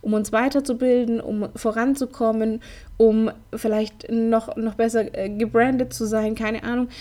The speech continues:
was da alles, äh, wo du sagst, okay, da, da fließt mein Geld hin, da fließt meine Energie hin.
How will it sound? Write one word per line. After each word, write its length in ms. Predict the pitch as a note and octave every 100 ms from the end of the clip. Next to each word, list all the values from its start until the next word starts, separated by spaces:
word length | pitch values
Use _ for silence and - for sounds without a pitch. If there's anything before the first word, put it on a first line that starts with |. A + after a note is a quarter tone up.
| - -
was 180 | A3+ -
da 140 | A#3
alles, 380 | A3 A3 A3+ -
äh, 280 | - - A3+
wo 140 | A#3+
du 80 | A3+
sagst, 240 | A#3 A#3
okay, 200 | - A#3
da, 220 | A3+ A3
da 160 | G#3 A3+
fließt 400 | - A#3 A#3 -
mein 200 | A3 G3+
Geld 240 | G#3 G#3
hin, 180 | B3+ B3+
da 60 | A#3
fließt 340 | A3+ A#3 -
meine 240 | A#3 A3+ -
Energie 400 | G#3 G3 G#3 A#3
hin. 320 | B3 B3+